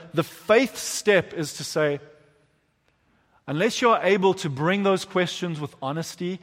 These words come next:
and yet at the same time lay them down at the feet of Jesus so that you can encounter Him, that skepticism, be it because you're proud or be it because, "Man, this can't be for me, it can't be as good as it sounds,"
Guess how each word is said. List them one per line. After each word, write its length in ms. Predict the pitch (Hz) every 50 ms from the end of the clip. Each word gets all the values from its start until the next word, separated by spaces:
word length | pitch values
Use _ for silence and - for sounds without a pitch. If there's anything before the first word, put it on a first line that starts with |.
| - - - - _ _ _ -
and 180 | 160 147 139
yet 360 | 135 135 151 185 202 196 -
at 160 | - - - -
the 40 |
same 380 | 131 - - - - 160 175 180
time 320 | - - 180 160 151 135
lay 280 | 123 127 135 143 160 185
them 220 | 175 185 175 165
down 280 | 139 147 151 151 147 139
at 80 | 120 -
the 80 | 117
feet 320 | - - - 147 151 160 165
of 100 | 135 117
Jesus 580 | - 127 131 135 131 107 92 101 107 - - _ _ _ _ _ - - - _
so 200 | - - - 160 143
that 160 | 147 - -
you 40 | 156
can 160 | - 175 151
encounter 680 | 147 143 - - - - - 151 165 165 147 - 160 127
Him, 260 | 110 107 101 110 143 - _ _ _ _ _ _ _ _ _ _ _ _ _ _ _ _
that 180 | - 160 151 -
skepticism, 1000 | - - - - 190 208 - - 226 185 - - 170 143 123 131 131 170 190 - - - - - - _ - 131
be 180 | 127 202 214
it 120 | 220 202 208
because 360 | 190 - - 185 165 139 143
you're 160 | 147 139 123
proud 520 | - - - - 165 151 156 180 208 214 170
or 80 | 156
be 160 | 139 127 156 170
it 100 | 165 -
because, 380 | 160 - - 151 147 131 123 - - - _ _ _ _ -
"Man, 420 | 143 139 135 139 - 139 143 143 139
this 160 | 147 143 -
can't 400 | - - - 175 165 165 135 131
be 120 | 131 120
for 160 | - - 117
me, 320 | 113 127 147 135 120 123 135
it 120 | 131 -
can't 240 | - - 175 202 190
be 120 | 170 156
as 140 | 143 123 104
good 180 | 98 139 143 135
as 100 | 127 117
it 100 | 113 107
sounds," 600 | - - 143 139 131 113 107 120 143 - -